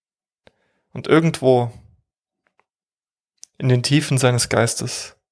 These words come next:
lachte die Stimme. <laughs> Der wahre Kopf.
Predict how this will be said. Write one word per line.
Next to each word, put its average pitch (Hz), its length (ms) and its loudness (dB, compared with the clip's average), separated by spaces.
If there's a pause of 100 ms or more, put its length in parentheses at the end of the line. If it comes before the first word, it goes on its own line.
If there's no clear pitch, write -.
(520)
lachte - 320 -8
die 139 100 -14
Stimme. - 400 -8 (760)
<laughs> - 1400 -2 (400)
Der - 180 -4
wahre 123 360 -4
Kopf. - 420 -2